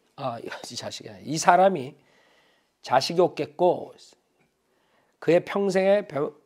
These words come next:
번성치 못할 사람이고 쓰라. 에,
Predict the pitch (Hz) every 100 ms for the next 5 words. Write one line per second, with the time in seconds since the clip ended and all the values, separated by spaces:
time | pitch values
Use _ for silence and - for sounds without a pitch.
0 | _ - 151 170 160 165 151 160 147 147
1 | 147 147 170 165 - 190 139 104 - _
2 | _ _ _ _ _ _ _ _ _ _
3 | _ _ _ _ _ _ _ _ _ _
4 | _ - 131 139 139 135